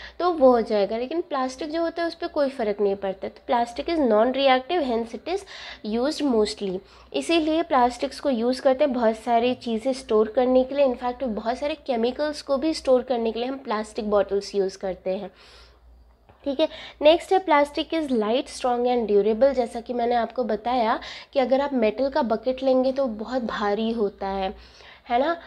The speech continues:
और जो अब प्लास्टिक के बकेट्स हैं वो बहुत हल्के होते हैं, तो आसानी से यूज़ करने के लिए, ईजीली मैनेज करने के लिए, ईजी हैंडलिंग के लिए प्लास्टिक ज़्यादा अच्छा है।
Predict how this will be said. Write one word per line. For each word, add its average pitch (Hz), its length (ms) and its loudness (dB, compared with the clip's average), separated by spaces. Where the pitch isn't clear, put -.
और 262 160 4
जो 262 180 4
अब 247 440 0
प्लास्टिक 240 420 -2
के 294 100 -2
बकेट्स 254 440 -2
हैं 294 100 2
वो 233 140 0
बहुत 208 320 0
हल्के 226 280 -2
होते 220 340 -2
हैं, 208 220 -2
तो 415 160 2
आसानी 349 640 2
से 392 200 0
यूज़ 285 540 0
करने 233 380 0
के 220 240 2
लिए, 196 500 2
ईजीली 254 440 0
मैनेज 233 500 0
करने 196 400 2
के 196 240 -2
लिए, 190 340 0
ईजी 233 320 -2
हैंडलिंग 226 640 0
के 214 140 -2
लिए 208 240 -2
प्लास्टिक 254 500 -2
ज़्यादा 202 320 -2
अच्छा - 420 -4
है। 202 260 0